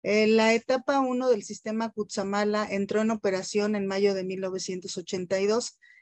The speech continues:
Es un sistema de abastecimiento de agua potable para más de cinco millones de habitantes,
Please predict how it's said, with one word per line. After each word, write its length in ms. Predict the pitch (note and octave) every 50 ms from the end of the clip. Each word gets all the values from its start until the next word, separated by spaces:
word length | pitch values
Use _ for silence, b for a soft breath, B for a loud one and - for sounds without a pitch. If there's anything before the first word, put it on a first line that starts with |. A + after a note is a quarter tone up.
| b b
Es 160 | - G3 G3+ G#3+
un 140 | A3 A3
sistema 560 | G#3+ - G#3 G3 - - G#3 G#3 G#3 G#3+ G#3+ G3+
de 80 | G3
abastecimiento 840 | F#3 F3+ F3+ - - F#3+ E3 - F#3+ F#3+ G3 G3 G3+ G3+ G#3+ G#3 G3
de 80 | G3
agua 260 | F#3 F#3 G3 G3 F#3+
potable 500 | - G3 F#3+ - - G3 G3 G3 G#3 G#3+
para 240 | G#3 - G3 F#3 F3+
más 200 | F3+ F#3 F#3 F3+
de 80 | G3+ G3+
cinco 320 | - - F#3 F#3 F#3+ G3+
millones 460 | G3+ G3 F#3 F3 F#3 F#3 F#3+ G3 F#3+
de 80 | F#3 F#3
habitantes, 680 | F3+ F#3 F#3+ F3+ - G3 G3+ G3 G3 G#3+ A3+ A3+ -